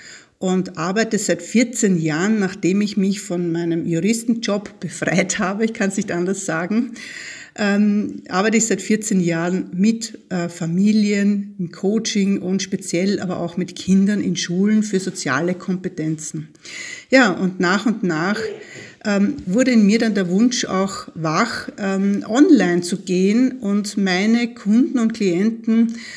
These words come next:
ähm, im ganzen deutschsprachigen Raum zu betreuen. Und da ist natürlich online eine ganz, ganz super Sache.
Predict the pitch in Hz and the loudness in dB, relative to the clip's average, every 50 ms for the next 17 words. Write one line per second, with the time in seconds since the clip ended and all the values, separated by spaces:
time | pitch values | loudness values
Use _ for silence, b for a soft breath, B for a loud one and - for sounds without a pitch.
0 | B B B B B B 202 196 196 196 202 202 202 202 208 - 285 285 294 262 | B B B B B B -2 0 0 2 2 2 2 2 0 -2 -2 -2 0 0
1 | 233 226 226 - 226 247 285 285 - 269 233 - 208 208 214 - - - 208 196 | 0 0 0 0 2 4 4 4 4 2 2 2 2 0 0 -2 -4 -6 -4 -4
2 | 220 220 220 220 208 185 175 165 160 185 208 233 233 240 233 - B B B B | -2 -2 0 -2 -2 -2 -2 -2 -2 0 2 2 2 2 0 -4 B B B B
3 | B B B - - 240 202 226 226 226 - 175 165 165 170 175 196 214 226 226 | B B B -2 0 2 2 2 2 0 0 -4 -2 -2 0 0 0 2 4 4
4 | 233 226 233 226 202 202 202 196 202 - - 165 294 - 220 220 214 196 190 196 | 4 4 2 0 0 0 0 -2 -2 -4 -4 -2 0 0 0 2 2 2 2 2
5 | 180 185 180 - - 175 165 175 175 175 180 175 175 - - 185 170 165 165 165 | 0 0 -2 -4 -4 -4 -2 -2 -2 -2 -2 -2 -2 -2 -2 -4 -4 -2 -2 -4
6 | 165 - 165 185 196 190 - - 175 175 180 180 - - 190 180 - - 185 180 | -4 -4 -2 -2 -2 -2 -2 -2 -2 -2 -2 -4 -4 -4 -6 -6 -4 -4 -4 -4
7 | 175 175 - - - - - 143 135 139 - - - | -4 -4 -6 -10 -14 -10 -6 -6 -6 -6 -6 -10 -10